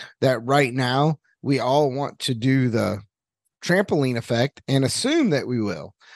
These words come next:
But until we get an official announcement, we just have to be happy that a piece of property, an establishment, that a drag strip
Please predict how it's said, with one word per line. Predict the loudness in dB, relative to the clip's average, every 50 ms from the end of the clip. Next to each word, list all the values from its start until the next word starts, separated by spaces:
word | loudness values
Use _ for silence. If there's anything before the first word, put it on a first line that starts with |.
| -20 -20 -20 -16 _ -4
But | -2
until | -2 -2 -2 -2 -2 0
we | 0 0 2
get | 2 0 0
an | 0 -2
official | -2 0 0 -2 0 0 0 0 0
announcement, | 2 2 2 2 0 0 0 0 0 0 -2 _ _ _ _ _ _ _ _ _ _ _ _ _ _ _ _ _ _ _ _ _ _ _ -2
we | 0 0 2
just | 2 0 0 2
have | 0 0 0 0
to | -2
be | -2 0 -2 0
happy | 0 2 2 2 2 2 0 0 0 -2 -4 -8 -16 -20 -20 -20 _ -14
that | -4 -2 0 2 2 2 2 0 -2 -4 _ _
a | 0 2 2 0
piece | 0 0 0 2 2 0 -2
of | -4 0
property, | 2 2 2 4 2 0 0 0 0 -2 -2 -6 -8 _ _ -20 -20 _ -20 -6 -2
an | 0 0
establishment, | 0 2 2 2 2 2 2 0 -2 -2 -2 -4 -4 -4 -4 -6 -10 _ _ _ -20 -20 -20 _ _ -2
that | 0 2 2 0 0 -2
a | -2 0 0 0 0 -2 -2 -6
drag | -8 -6 -2 0 0 0 0 -2 -4
strip | -8 -4 0 2 2 2 0 -4